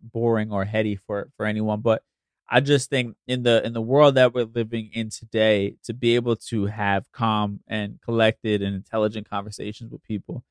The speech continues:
um, is the only way that we're gonna truly get to a collective place of, of healing, especially when you're hearing all of these kind of things about the potential of violence and the violence we have seen already.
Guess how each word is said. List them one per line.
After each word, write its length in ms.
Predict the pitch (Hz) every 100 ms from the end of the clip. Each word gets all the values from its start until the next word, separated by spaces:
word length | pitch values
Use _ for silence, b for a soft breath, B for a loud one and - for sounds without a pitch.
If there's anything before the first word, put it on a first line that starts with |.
| _ _ -
um, 400 | 117 104 107 -
is 220 | - 123 113
the 100 | 117
only 280 | 113 110
way 300 | 104 101 107
that 140 | 104 104
we're 80 | 104
gonna 140 | 95
truly 280 | - 110 104
get 200 | 104 92
to 220 | 117 107 - _ _ _ -
a 100 | -
collective 840 | 139 131 131 135 - 117 110 -
place 420 | _ 110 110 - -
of, 180 | 98 - _
of 140 | 107 -
healing, 580 | - 120 104 90 117 - -
especially 440 | 117 151 147 -
when 100 | 131
you're 240 | 123 120 - _ _
hearing 340 | - 160 147 139
all 240 | 131 131
of 100 | 123
these 380 | 127 120 - -
kind 160 | 135
of 100 | 117 -
things 260 | 127 120
about 320 | 117 110 110
the 100 | 117
potential 500 | 110 107 - 113 - -
of 220 | 107 113
violence 580 | 113 131 143 127 120 127
and 120 | 113
the 60 | 104
violence 320 | 117 120 -
we 100 | 107
have 240 | 117 117
seen 240 | - 117 113
already. 580 | 104 113 123 127 120